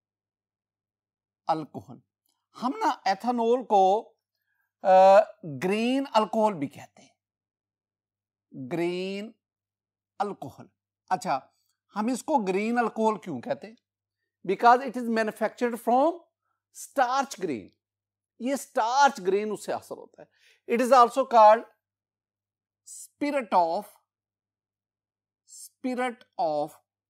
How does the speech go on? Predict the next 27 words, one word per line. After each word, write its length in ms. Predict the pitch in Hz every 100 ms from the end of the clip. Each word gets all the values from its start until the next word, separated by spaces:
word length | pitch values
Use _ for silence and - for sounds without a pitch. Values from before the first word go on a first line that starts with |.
| _ _ _
wine, 640 | 165 127 202 - 120 - - _ _ _ _ _ _ _ _ _ _ _ _ _ _ _ _
spirit 500 | - - 320 269 214
of 160 | 196 -
wine। 200 | 131 - _ _ _ _
अच्छा, 200 | 220 220
इसका 460 | 269 285 - 277 262
अगर 240 | 240 226 220
मैं 120 | 220
मोलेकुलर 340 | 180 180 220
फार्मूला 440 | 185 180 180 190 220
लिखूं 460 | 214 170 208 262 - _ _
तो 140 | - -
सी 280 | - - 226
एच 180 | 240 -
थ्री, 640 | - 190 175 175 208 240 233 _ _ _ _ _ _ _ _ _ _ _
सी 380 | - - 220 233
एच 260 | 226 - - 208
टू 600 | 208 196 202 233 269 262 _ _ _ _ _ _ _ _ _ _ _ _ -
ओ 180 | 233 220
एच, 380 | 120 - - _ _ _ _ _ _ _
या 360 | 175 214 233 214
स्टूडेंट 360 | - - 233 262
मैं 160 | 240 220
इसको 200 | - 208
लिख 140 | 185
सकता 300 | - 214 226
हूं 260 | 156 151